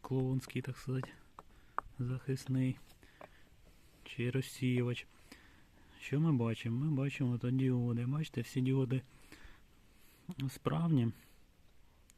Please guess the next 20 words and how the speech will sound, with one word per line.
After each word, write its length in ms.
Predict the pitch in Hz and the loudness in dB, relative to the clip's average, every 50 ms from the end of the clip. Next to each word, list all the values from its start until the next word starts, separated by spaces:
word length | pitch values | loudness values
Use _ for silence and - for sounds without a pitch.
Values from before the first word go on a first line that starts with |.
| - - - 127 117 - | -8 -2 0 0 0 0
проте 500 | 120 117 117 - - - 156 160 160 - - - - - - - - - - - - - - - | 0 -2 -2 -2 -2 0 0 2 0 0 -4 -10 -20 -20 -20 -20 -20 -20 -20 -20 -20 -20 -10 -6
у 40 | 127 | -2
нас 340 | 123 131 135 127 - - - | -2 0 0 -2 -4 -6 -8
ось 200 | 123 113 - - | -8 -8 -6 -6
два 360 | - 117 113 113 117 123 123 117 | -4 -4 -4 -2 -2 -2 -2 -2
діода, 500 | 110 113 117 123 139 165 170 143 120 - - - - - - - - - - | -2 -2 -2 0 2 4 4 4 4 2 -2 -8 -20 -20 -20 -20 -16 -8 -4
ось 300 | 135 143 147 - - - | -2 -2 -2 -2 -4 -4
геть 260 | 127 120 127 139 - | 0 0 0 0 -2
почорнів 640 | - - 143 - - 151 131 120 113 117 117 113 | -4 -6 -4 0 2 2 4 4 4 2 2 0
діод. 360 | 110 113 113 113 117 117 - - - - - - - - - - | 0 -2 -2 -2 -2 -4 -6 -8 -12 -20 -20 -20 -20 -20 -12 -6
І 160 | 131 131 139 | -4 -2 -2
ось 160 | 147 135 - | -2 -4 -6
цей 220 | - - - 131 135 | -6 0 0 2 2
теж 280 | - - 127 123 123 131 127 127 - - - - | 2 2 0 2 2 2 0 -2 -4 -8 -8 -6
вже 180 | 127 120 127 | -2 0 2
на 120 | 127 127 127 | 2 2 2
поготові. 680 | 123 - 123 123 127 123 - 127 123 120 120 120 123 - - - - - - - - - - - - - - - - | 0 0 0 0 0 0 0 -2 -2 -2 -2 -4 -6 -8 -14 -20 -20 -20 -20 -18 -16 -16 -16 -18 -20 -20 -20 -8 -2
Ну, 200 | - 165 156 139 - - - - - - | 0 0 2 0 -2 -6 -12 -18 -20 -20
спочатку 560 | - - 131 131 - - 165 160 - - 135 | -8 -4 -2 0 2 2 0 0 0 2 2
ми 220 | 127 131 139 143 | 4 6 4 4